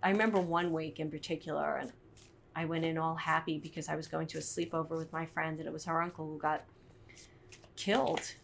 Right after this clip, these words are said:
And, um, it was on the corner of my, like, where I grew up, my block, like, around the corner. And I remember going, I didn't know it was her uncle. And this car went through a store window. I can't believe I'm telling such atrocious stories. But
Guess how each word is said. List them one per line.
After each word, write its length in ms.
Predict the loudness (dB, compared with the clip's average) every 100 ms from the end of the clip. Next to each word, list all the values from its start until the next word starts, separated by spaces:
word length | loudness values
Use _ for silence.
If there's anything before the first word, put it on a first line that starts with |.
| -20 -4
And, 500 | 0 2 2 0 -2 -8 -20 -6 0
um, 460 | 2 2 0 -4 -8 -16 -20 -4
it 80 | -2
was 120 | 2
on 120 | 2
the 60 | 0
corner 360 | 0 2 4
of 100 | 2
my, 180 | 2 0 0 -6
like, 220 | -2 -2 2
where 140 | 2
I 60 | 2
grew 260 | 2 4
up, 220 | 6 4 -4
my 100 | -4
block, 340 | 2 2 2 -2
like, 100 | 0
around 200 | 0 0
the 60 |
corner. 440 | -2 0 2 0 -2
And 100 | -2
I 40 |
remember 300 | 0 0 0
going, 540 | -2 -2 0 -2 -4 -8 -14 -20 -2
I 100 | 4
didn't 160 | 6 6
know 100 | 4
it 60 | 2
was 120 | 0
her 160 | 2
uncle. 460 | 2 2 0 0 -2 -12 -20 -20 -20 -20 -2
And 420 | 2 4 2 0 -2
this 180 | -6 -4
car 320 | 0 2 2
went 220 | 0 -2
through 140 | -4
a 40 | -2
store 340 | -2 2 2
window. 320 | 2 0 0
I 80 | 0
can't 200 | 0 0
believe 140 | 0 -2
I'm 60 |
telling 220 | -4 -6
such 260 | -6 -6 -10
atrocious 400 | -4 -2 -2 -6
stories. 500 | -2 0 2 0 -2 -12 -20 -20 -20 -20 -20 -20 -2
But 400 | 6 8 8 4